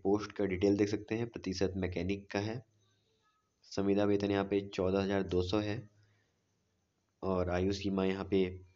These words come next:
अठारह वर्ष से अधिक नहीं होनी चाहिए, न्यूनतम अठारह और पैंतीस से अधिक नहीं होनी चाहिए, न्यूनतम अठारह होनी चाहिए।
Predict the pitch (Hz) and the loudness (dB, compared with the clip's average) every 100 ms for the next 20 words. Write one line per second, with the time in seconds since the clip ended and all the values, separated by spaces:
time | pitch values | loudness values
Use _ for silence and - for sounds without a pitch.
0 | _ _ _ _ _ - - 104 98 98 | _ _ _ _ _ -12 -4 2 4 6
1 | 98 98 - 98 90 98 95 95 107 104 | 4 2 0 2 2 0 -2 -2 -2 0
2 | 104 92 95 98 90 92 92 92 95 95 | 0 0 0 0 -2 -2 -2 -2 0 0
3 | 92 85 - 90 92 - 90 92 101 104 | 0 -2 -2 -4 -4 -4 -4 -2 -2 -2
4 | 101 98 92 98 - _ _ _ _ _ | 0 -2 -2 -6 -14 _ _ _ _ _
5 | _ _ _ _ _ _ _ _ - 98 | _ _ _ _ _ _ _ _ -8 0
6 | 98 107 104 101 101 101 101 95 104 | 2 2 0 0 0 2 2 -2 -4